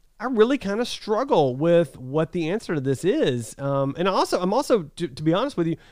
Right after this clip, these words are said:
concerned that i-, in, in a whole kind of sharing gig economy, if we force these huge companies to classify people as employees, it costs them so much more money. It really, it's, it might reduce innovation too. So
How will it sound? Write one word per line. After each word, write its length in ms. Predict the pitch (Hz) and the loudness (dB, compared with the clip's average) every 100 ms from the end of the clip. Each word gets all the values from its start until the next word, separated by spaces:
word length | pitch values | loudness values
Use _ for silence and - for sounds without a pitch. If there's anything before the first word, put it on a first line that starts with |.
| _ - | _ 0
concerned 640 | 175 - 196 190 185 160 | 0 0 0 2 2 0
that 320 | 160 156 147 - _ - - _ | 0 0 -4 -8 _ -20 -20 _
i-, 60 | 175 | -2
in, 340 | 185 - 185 185 | -2 4 2 4
in 180 | 180 | 0
a 160 | 180 165 - - | 2 0 -4 -18
whole 240 | - 185 175 | -6 -4 -2
kind 160 | 180 | -2
of 80 | 151 | -2
sharing 640 | - - 190 196 190 151 | -4 0 2 4 2 0
gig 320 | 123 170 175 | 0 2 2
economy, 760 | 151 - 170 220 233 151 143 139 _ _ _ _ | -2 -8 -6 -2 0 2 2 -2 _ _ _ _
if 160 | 180 - | -8 -4
we 120 | 175 | -4
force 500 | - - 196 240 - | -4 -2 0 0 -2
these 240 | 185 147 | -4 -4
huge 460 | - 170 196 214 - | -6 -6 -4 -4 -4
companies 560 | 180 208 202 175 156 | -6 -4 0 2 0
to 180 | - - | -4 -10
classify 560 | - 170 180 175 175 156 | -6 -4 -4 -4 -2 -2
people 380 | 143 165 165 127 | -2 -6 -4 -4
as 160 | 135 | -4
employees, 460 | 139 - 220 240 147 | -4 -4 -2 -2 -4
it 60 | |
costs 260 | 127 160 151 | -4 -6 -4
them 100 | 151 | -6
so 300 | - - 196 | -6 -4 -2
much 200 | 202 - | -2 -2
more 140 | 156 | -2
money. 380 | 147 214 254 196 - - - - | 0 2 4 2 -2 -20 -20 -4
It 160 | 170 | -4
really, 300 | 147 175 185 | 0 0 0
it's, 240 | 160 147 - | -2 -6 -8
it 120 | 160 | -6
might 300 | 147 156 180 - | -2 0 -2 -2
reduce 340 | 143 151 170 | 0 0 0
innovation 460 | 196 208 311 113 107 | 0 -2 -4 -8 -8
too. 240 | 311 135 | -6 -6
So 300 | - 202 170 | 0 2 2